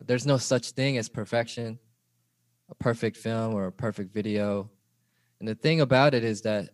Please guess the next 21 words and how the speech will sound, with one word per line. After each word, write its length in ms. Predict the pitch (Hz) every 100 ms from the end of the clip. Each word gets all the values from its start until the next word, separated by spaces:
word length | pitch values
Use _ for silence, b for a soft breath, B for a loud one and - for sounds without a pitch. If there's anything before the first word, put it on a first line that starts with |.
| _
besides 600 | 123 117 139 143 165 147
the, 140 | 123 113
like, 220 | 107 104
the 80 | 98
standard 680 | - 120 113 113 113 107 104
general 320 | 113 117 110
rule, 480 | 98 107 131 170 165 _ _ _ _ _ _ _ _ _ _ _ -
like, 360 | 98 98 - -
if 200 | 113 147
you're 80 |
shooting 320 | 156 165 143 120
an 100 | 92
interview, 500 | 131 127 104 101 95
like, 260 | 101 98 - _ _ _ _ _ -
you 100 | 117
wanna 220 | 151 156
have 220 | 151 165
them 160 | 143 131
in 80 | 127
the 100 | 107
frame. 440 | - 127 104 95